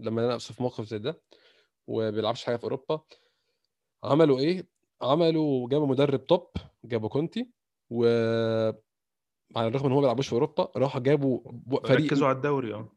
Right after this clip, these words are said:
Speaker 1: ولا-، وراحوا جابوا لعيب من بطل الدوري، يعني ال-، آه، كانتي كان بطل الدوري ورايح يلعب في الشامبيونز ليج، جابوه هو ودرينك water، وجموا-، ل-، لموا الكونتي كل اللعيبة اللي نفسه فيها، عملوا فريق محترم، خد الدوري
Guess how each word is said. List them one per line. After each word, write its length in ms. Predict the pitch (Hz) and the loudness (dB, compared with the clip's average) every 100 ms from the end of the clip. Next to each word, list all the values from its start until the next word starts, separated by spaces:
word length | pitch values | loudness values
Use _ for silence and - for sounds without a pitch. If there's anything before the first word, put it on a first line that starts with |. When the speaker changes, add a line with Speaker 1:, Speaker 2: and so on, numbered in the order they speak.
| - | -4
Speaker 1:
ولا-، 280 | 143 175 - | 4 4 6
وراحوا 200 | 180 165 | 4 6
جابوا 200 | 185 180 | 6 6
لعيب 400 | 120 165 196 131 | 6 2 0 0
من 220 | 131 117 | 0 2
بطل 220 | 165 196 | 2 4
الدوري، 400 | 151 127 135 107 | 2 4 2 2
يعني 140 | 104 110 | -2 -2
ال-، 260 | 110 87 110 | -2 -8 -4
آه، 200 | 110 107 | -2 -2
كانتي 460 | - 147 165 175 | 2 0 2 0
كان 280 | 175 110 110 120 | 0 -2 -4 -2
بطل 220 | 123 131 | 0 0
الدوري 420 | 107 120 156 208 208 - - _ | 0 2 2 0 -8 -16 -20 _
ورايح 340 | - 117 131 127 | 0 4 4 4
يلعب 320 | 127 104 104 | 2 0 -2
في 60 | - | -10
الشامبيونز 440 | - 127 120 110 123 | -6 -6 -4 -6 -6
ليج، 120 | 180 - | -8 -4
جابوه 320 | 123 120 131 | 0 2 4
هو 180 | 131 123 | 4 2
ودرينك 340 | 113 127 120 | 0 -2 -2
water، 300 | 139 - 190 _ _ _ _ - 117 | -4 -4 -8 _ _ _ _ -8 -2
وجموا-، 500 | 110 110 131 147 131 | 0 4 4 4 2
ل-، 240 | 127 131 | 4 6
لموا 260 | 135 165 123 | 6 4 4
الكونتي 340 | 113 165 160 | 6 6 4
كل 100 | 165 | 2
اللعيبة 260 | 156 127 135 | 4 4 4
اللي 80 | 120 | 4
نفسه 180 | 123 - | 2 -2
فيها، 320 | 110 143 202 - _ _ _ _ | -2 0 -2 -6 _ _ _ _
عملوا 280 | 120 156 135 | 0 4 4
فريق 220 | 113 147 | 2 0
محترم، 420 | 113 - 143 220 233 | -2 0 0 0 -2
خد 180 | - 156 | -2 -2
الدوري 480 | 113 135 156 202 | 0 2 2 0